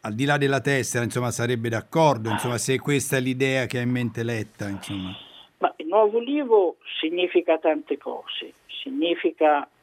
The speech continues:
Speaker 2: eh, almeno io ricordo quella stagione caratterizzata da, da almeno tre aspetti. Uno,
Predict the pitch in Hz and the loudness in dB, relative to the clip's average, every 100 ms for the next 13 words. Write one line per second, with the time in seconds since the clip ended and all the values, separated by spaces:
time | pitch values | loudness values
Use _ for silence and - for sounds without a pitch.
0 | _ - 135 131 127 123 123 - - - | _ -8 -6 -4 -4 -4 -4 -6 -8 -6
1 | 131 143 135 160 160 135 151 151 143 135 | 2 4 6 6 6 4 2 2 2 2
2 | 139 - 147 147 180 196 233 - 226 131 | 0 -2 -2 4 4 4 2 -4 -6 -2
3 | 143 135 131 160 165 165 120 127 - - | 0 0 2 6 6 6 -2 -2 -6 -2
4 | 135 - 139 151 180 151 151 135 - - | -2 0 2 4 4 4 2 0 -4 -8
5 | - - - - - _ _ _ _ _ | -6 -6 -8 -20 -20 _ _ _ _ _
6 | _ _ _ - 269 285 175 | _ _ _ 0 2 4 2